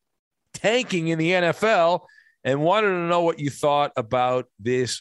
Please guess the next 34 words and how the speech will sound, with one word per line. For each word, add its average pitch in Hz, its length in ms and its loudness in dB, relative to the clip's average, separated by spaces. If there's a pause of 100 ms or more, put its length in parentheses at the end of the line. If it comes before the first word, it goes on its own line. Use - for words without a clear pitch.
fix." 135 340 -4
So - 60 -4
this 117 220 -4
is 113 100 -2
a 110 100 0
sporty 143 440 -2
question. 110 480 -6 (500)
He 117 80 -4
says, 143 220 -2
"You 139 80 0
take 160 240 -2
the 139 80 -2
bottom 190 500 0
five 160 400 0
teams 143 460 -4
and 123 120 -4
flip 196 440 -4
the 160 80 0
rewards 135 760 0 (420)
to 135 100 -2
give 151 280 -2
the 139 80 -2
fifth 240 480 -2
team 143 540 -2 (340)
from 147 160 0
the 139 100 0
bottom 143 460 2
the 117 80 0
best 185 460 0
pick, 107 380 -4
the 117 100 0
fourth 220 640 0
the 131 100 2
worst, 180 560 0